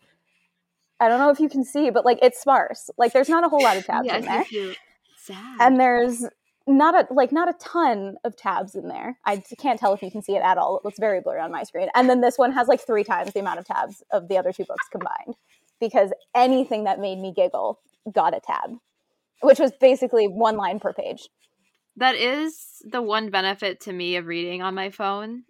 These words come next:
Speaker 2: um, or Kindle,
Speaker 1: Yes.
Speaker 2: is being able to highlight. 'Cause, like, um, the second book, I mean, I highlighted, like, half that book in my arc, um, and I bought tabs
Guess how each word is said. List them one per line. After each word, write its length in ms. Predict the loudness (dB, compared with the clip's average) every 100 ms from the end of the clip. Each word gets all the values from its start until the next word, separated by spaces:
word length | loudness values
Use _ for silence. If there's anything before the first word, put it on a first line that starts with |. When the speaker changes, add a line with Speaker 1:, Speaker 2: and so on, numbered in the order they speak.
| -4
Speaker 2:
um, 480 | -2 0 -2 -8 -16 -4
or 140 | -4
Kindle, 440 | 0 0 2 0 -2
Speaker 1:
Yes. 100 | -4
Speaker 2:
is 80 |
being 160 | -2 -2
able 180 | -2 -2
to 80 | -2
highlight. 640 | -2 -4 -2 -2 -2 -4 -8 _
'Cause, 140 | -10 0
like, 340 | 2 2 -4 _ _ _ _ -2
um, 600 | 2 2 0 -4 -14 -20 _ -8
the 100 | -4
second 380 | -2 -4 -8
book, 300 | -4 -2 -2 -2
I 120 | -4
mean, 160 | -2 -2
I 120 | -2
highlighted, 360 | 0 -2 -2 -4
like, 120 | -4
half 260 | -4 -4
that 200 | -2 -4
book 300 | -2 -4 -4
in 140 | -10 -8
my 120 | -6
arc, 360 | -2 -2 -2 -8 _ _ _ 0
um, 360 | 4 6 4
and 80 | 2
I 120 | 0 2
bought 380 | 4 4 4
tabs 600 | -2 -2 -2 -2 -10 -20